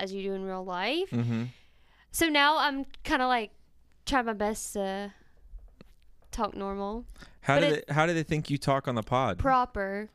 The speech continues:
Speaker 1: not
Speaker 2: Ah.
Speaker 1: Southern.
Speaker 2: So this is your proper Southern. So what's your off the pod voice sound like?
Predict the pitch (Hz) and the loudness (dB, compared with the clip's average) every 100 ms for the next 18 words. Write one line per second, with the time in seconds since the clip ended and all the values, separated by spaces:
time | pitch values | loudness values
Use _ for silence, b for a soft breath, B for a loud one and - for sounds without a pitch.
0 | b b b b 247 247 185 113 98 90 | b b b b 2 2 4 4 2 2
1 | 104 101 196 107 - 143 160 180 143 127 | 0 -2 -6 -6 2 4 4 2 2 0
2 | - 127 127 117 - 104 92 92 - B | 2 2 4 0 2 2 2 -2 -8 B
3 | B 165 160 202 - 170 151 160 - 139 | B 4 6 4 4 2 4 4 2 -2
4 | 139 113 98 107 98 - 104 95 90 | 2 2 2 0 0 0 -2 -2 -4